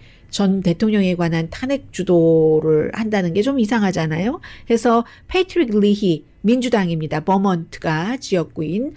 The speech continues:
버니 샌더스와 함께 해서 이제 연장자이기 때문에, 나이도 워낙 많으시고요.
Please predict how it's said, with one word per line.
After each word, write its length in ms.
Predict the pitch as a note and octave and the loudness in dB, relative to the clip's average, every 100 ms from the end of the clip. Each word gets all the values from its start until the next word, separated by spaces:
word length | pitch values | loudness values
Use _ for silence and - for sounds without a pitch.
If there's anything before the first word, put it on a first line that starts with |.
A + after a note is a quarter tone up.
| - | -10
버니 220 | - F#3+ F3+ | -4 -2 0
샌더스와 600 | F#3 E3 E3 - D#3+ D#3+ | -2 0 -2 0 -2 0
함께 540 | E3+ - E3+ G#3 F4+ - - - - | -4 -4 0 0 -2 -6 -20 -8 0
해서 340 | A#3+ B3 A3+ | 2 4 2
이제 200 | G#3 E3+ | 2 0
연장자이기 720 | F#3+ G3 A3 G3+ F#3 E3+ D#3+ | 0 2 0 0 0 0 -2
때문에, 180 | E3 D#3+ | -2 -4
나이도 320 | E3 G3 A3 | 0 0 0
워낙 260 | B3 F#3 F#3 | 0 -2 -2
많으시고요. 720 | E3 D#3 E3 - F#3 D#3+ B3 | -4 -4 -6 -6 -2 0 0